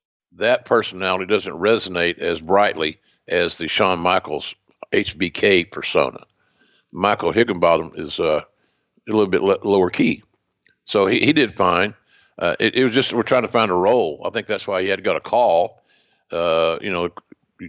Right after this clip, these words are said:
creative. He hadn't had a role in creative. And quite honestly,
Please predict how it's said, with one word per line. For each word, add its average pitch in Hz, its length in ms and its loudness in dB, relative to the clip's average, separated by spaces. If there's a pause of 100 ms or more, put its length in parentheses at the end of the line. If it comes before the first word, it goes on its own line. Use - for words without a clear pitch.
(100)
creative. 98 600 2
He 101 120 -2
hadn't 101 180 0
had 92 100 0
a 90 60 0
role 95 200 4
in 92 60 -2
creative. 101 480 0 (380)
And 107 120 -6
quite 120 220 2
honestly, 117 640 0